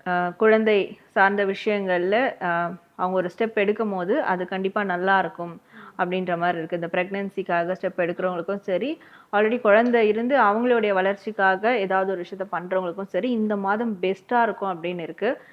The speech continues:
அதே மாதிரி இந்த மாதம் அவங்க டெய்லி சூரிய நமஸ்காரம் பண்றது நல்லது. முடிஞ்சா அது யோகாவிலே சூரிய நமஸ்காரம் இருக்கு, அதை பண்ணலாம். இல்லைன்னா சூரிய பகவானை டெய்லி ஒரு அஞ்சு to ஆறு மணி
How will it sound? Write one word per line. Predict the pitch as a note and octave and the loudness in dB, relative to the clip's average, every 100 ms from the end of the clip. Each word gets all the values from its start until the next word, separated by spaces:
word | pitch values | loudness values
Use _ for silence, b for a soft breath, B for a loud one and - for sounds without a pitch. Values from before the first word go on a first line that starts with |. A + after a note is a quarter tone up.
| B | B
அதே | A#3+ | 0
மாதிரி | C4 C4 | 2 2
இந்த | A3+ A#3 | 2 0
மாதம் | A3 A3 A#3+ B3 | 2 2 2 2
அவங்க | G#3 F#3 F#3 A#3+ D#4 - | 2 0 0 -2 -2 -2
டெய்லி | G#3+ G#3+ A#3+ B3+ B3 | 4 4 4 2 0
சூரிய | A#3+ B3 A#3+ | 2 2 2
நமஸ்காரம் | G3+ F3+ - F3 F3+ | 0 -4 -4 -4 -4
பண்றது | F#3 D#3+ D#3 G#3+ | -6 -6 -2 -2
நல்லது. | G#3+ D#3+ E3 F#3 - b b - | 0 -2 -2 -4 -10 b b -2
முடிஞ்சா | G#3+ B3 B3 | 0 2 4
அது | C4 B3 G#3+ G3 G3 F#3+ D3+ | 6 4 4 0 2 2 2
யோகாவிலே | G3 G3+ A3 A#3 A3+ G#3+ G#3 G3+ G#3+ A#3+ | 2 2 4 6 6 6 4 2 0 0
சூரிய | A3+ G3+ | -2 -2
நமஸ்காரம் | G3 F3+ - F3+ E3+ | -2 -6 -6 -4 -4
இருக்கு, | E3+ E3 | -8 -4
அதை | E3+ F#3 | -2 0
பண்ணலாம். | G#3 F#3+ G3 A3+ | 0 2 2 0
இல்லைன்னா | A3 A#3 B3 B3 D#4+ | -2 0 0 0 -4
சூரிய | - B3+ C4 B3 | -4 -2 0 0
பகவானை | G3+ F#3+ F#3 G3 | -2 -2 -4 -4
டெய்லி | G#3 F3+ F#3 G3+ | -4 -2 0 0
ஒரு | G3 E3+ E3 b b b b | 0 -2 -4 b b b b
அஞ்சு | G#3 G#3+ | -2 0
to | G#3 G#3+ | 2 2
ஆறு | G3 F3+ F3 | 4 2 0
மணி | E3+ F3 F#3 | -6 -6 -8